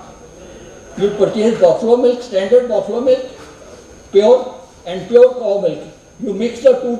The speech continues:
together and take out ten kilo or twenty kilo milk out of that and add equal amount of water. This is called manipulation. When you do that, then it is, nobody can identify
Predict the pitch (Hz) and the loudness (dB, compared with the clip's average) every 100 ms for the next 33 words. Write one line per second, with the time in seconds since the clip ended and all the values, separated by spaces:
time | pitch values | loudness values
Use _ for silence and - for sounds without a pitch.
0 | 240 185 170 196 247 - - - - - | -8 -2 -2 -2 -6 -8 -18 -20 -20 -20
1 | - 185 214 233 220 240 233 - 202 226 | -12 -6 -4 -2 2 2 2 -2 -4 -4
2 | 233 220 233 220 196 202 196 233 220 202 | -2 -2 -2 0 -2 -2 -4 -6 -4 -4
3 | 208 214 - - - 175 214 226 202 214 | -2 -4 -6 -18 -8 -2 0 2 2 2
4 | 190 190 196 - 185 190 190 185 196 - | 2 0 -2 -2 -4 -4 0 0 0 -4
5 | 254 196 185 170 160 151 127 - - - | -2 0 0 0 -2 -2 -6 -8 -14 -20
6 | - - - - - - - - 190 196 | -20 -20 -20 -20 -20 -20 -20 -6 -4 -2
7 | 247 - 202 190 180 165 165 151 135 - | -4 -4 0 0 0 -4 -4 -6 -8 -10
8 | - - - - - - - - 170 233 | -14 -16 -20 -20 -20 -20 -20 -2 2 2
9 | 269 240 254 254 160 - - - - - | 2 2 2 4 2 -2 -10 -18 -20 -20
10 | - - - - - - 190 233 214 196 | -20 -20 -20 -20 -10 -2 0 0 -2 -2
11 | 196 190 135 160 233 240 202 202 196 - | -2 -2 -2 0 2 2 0 0 -4 -12
12 | - - - - 185 180 185 180 160 185 | -18 -20 -20 -6 0 0 0 -4 -2 -2
13 | 247 226 - 160 151 | -2 -6 -2 -2 -2